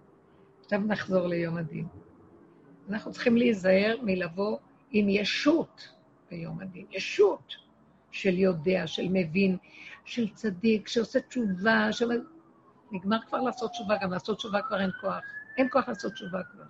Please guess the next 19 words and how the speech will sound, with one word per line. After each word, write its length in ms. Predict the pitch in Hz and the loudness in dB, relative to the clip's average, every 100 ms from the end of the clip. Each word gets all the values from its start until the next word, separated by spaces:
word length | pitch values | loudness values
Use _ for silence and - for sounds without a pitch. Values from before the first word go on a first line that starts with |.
| _ _ _ 1077 1077 1047 1017 988 932 - - - - _ | _ _ _ -18 -18 -20 -20 -20 -20 -20 -20 -20 -20 _
אתם 120 | 165 | -4
יודעים 260 | 175 208 226 | -2 0 2
משהו? 420 | 240 240 302 262 - _ - _ - - - - - 165 | 0 -2 -8 -10 -14 _ -20 _ -20 -20 -20 -20 -12 0
גם 280 | 196 226 | 2 4
לעשות 580 | 233 180 170 - 202 208 | 2 0 -2 -6 -6 -6
תשובה 600 | - - 165 151 196 233 320 - - - - | -6 -8 -6 -4 -2 -2 -4 -10 -20 -20 -20
כבר 260 | - 156 156 | -10 -6 -4
לא 160 | 156 | -6
צריך. 400 | 180 - - 156 - - - - - - - | -6 -8 -6 -10 -10 -14 -18 -20 -20 -20 -4
זה 120 | 202 | 2
נקרא, 420 | 226 226 208 220 277 - - - - - - - | 2 2 2 0 0 -8 -18 -20 -20 -20 -20 -16
זה 280 | 170 226 254 | 0 2 2
התשובה 340 | - 214 220 | 0 -2 -2
שכתוב, 600 | - - 196 - 208 247 277 - - - - - - - | -2 -4 -6 0 2 2 0 -12 -20 -20 -20 -20 -20 0
פרשת 380 | 202 196 - 214 - | 2 4 2 2 4
ניצבים, 540 | 220 - 185 185 175 | 2 2 -2 0 -2
שחז"ל 500 | - - 196 175 202 | -4 -4 -2 0 0
אמרו 340 | 233 285 330 311 - - - - | 0 2 2 0 -8 -16 -18 -14
שזה 560 | - 214 196 196 294 | -2 2 2 4 2